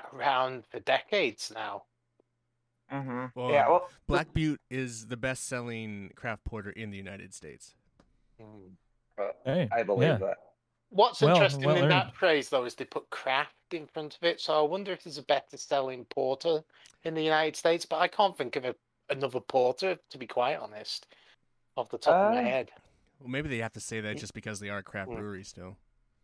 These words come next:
Speaker 2: Yeah, it's, it's a technicality, yeah. But no, I, it's funny, 'cause I remember going to the Bend Brewery, and I was just,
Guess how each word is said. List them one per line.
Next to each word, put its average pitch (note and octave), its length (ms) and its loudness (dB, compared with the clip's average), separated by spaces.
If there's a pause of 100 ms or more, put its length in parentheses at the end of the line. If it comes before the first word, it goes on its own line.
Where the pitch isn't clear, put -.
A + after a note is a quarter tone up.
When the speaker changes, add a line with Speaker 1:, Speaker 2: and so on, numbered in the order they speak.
(200)
Speaker 2:
Yeah, G2 560 6 (260)
it's, - 140 -4 (220)
it's - 160 -20
a A2 40 -8
technicality, F#2 1000 2
yeah. E2+ 300 -4 (160)
But E3 120 2
no, F#3 400 6 (800)
I, D#3+ 220 4 (100)
it's D#3 180 2
funny, G3+ 300 4
'cause D3+ 120 -2
I D3+ 80 8
remember G3+ 260 4
going E3+ 300 6
to C#3+ 60 6
the A#2+ 100 6
Bend D#3+ 420 4
Brewery, F3+ 600 6
and A2+ 120 -2
I D3 300 6
was B2+ 340 4 (760)
just, D#3+ 420 4